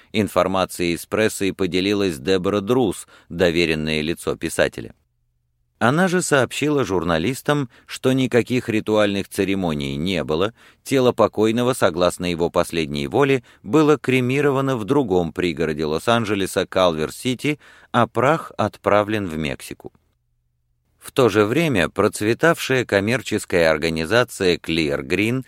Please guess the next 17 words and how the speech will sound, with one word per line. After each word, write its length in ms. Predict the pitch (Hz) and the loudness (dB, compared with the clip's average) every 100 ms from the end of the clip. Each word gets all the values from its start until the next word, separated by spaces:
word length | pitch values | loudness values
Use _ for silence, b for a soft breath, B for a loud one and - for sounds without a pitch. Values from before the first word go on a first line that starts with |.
| B | B
созданная 640 | - - 113 82 104 101 95 | -4 0 0 0 -2 -2 -4
писателем 720 | 95 92 101 92 92 90 80 | -4 0 0 0 -2 -2 -2
для 160 | 87 | -2
пропаганды 640 | - 85 87 82 85 80 80 | 0 0 2 2 0 0 -4
своих 420 | 78 80 69 - | -2 -2 -2 -6
идей, 380 | 78 92 120 147 B B - | -2 0 0 -2 B B -2
объявила, 680 | 123 107 117 117 151 160 151 | 0 2 2 2 2 2 2
что 300 | - 117 98 | 2 0 2
Карлос 500 | 104 95 76 76 - | 4 4 2 -4 -4
Кастанеда, 800 | 85 - 76 71 107 127 82 62 B B | -6 -4 -2 -2 -2 0 0 0 B B
как 260 | - 107 - | 0 2 2
и 40 | |
его 320 | 87 85 92 90 | 0 0 0 0
учитель 520 | 85 120 117 95 76 | -2 -2 -2 -4 -2
Дон 320 | 62 92 87 | 0 0 0
Хуан 360 | - 80 69 65 | 0 0 0 -2
Матус, 560 | 76 110 - 143 - | 0 0 0 -4 -6